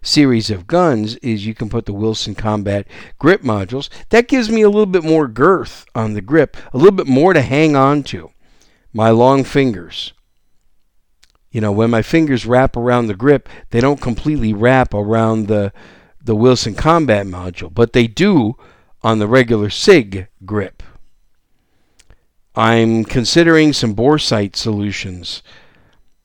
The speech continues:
um, grip module. I like that where he adds, he adds girth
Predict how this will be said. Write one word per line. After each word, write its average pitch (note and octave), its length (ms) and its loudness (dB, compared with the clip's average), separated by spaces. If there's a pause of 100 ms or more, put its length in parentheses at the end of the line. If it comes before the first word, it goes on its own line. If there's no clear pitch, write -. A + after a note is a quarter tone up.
um, F2+ 440 -6 (220)
grip C3 240 -2
module. F#2+ 500 -10 (460)
I A#2 100 2
like C#3 320 6
that A2 200 0
where G#2+ 180 0
he A2 280 -2
adds, A2+ 640 0 (280)
he - 220 -12
adds F3+ 360 4
girth C#3 580 0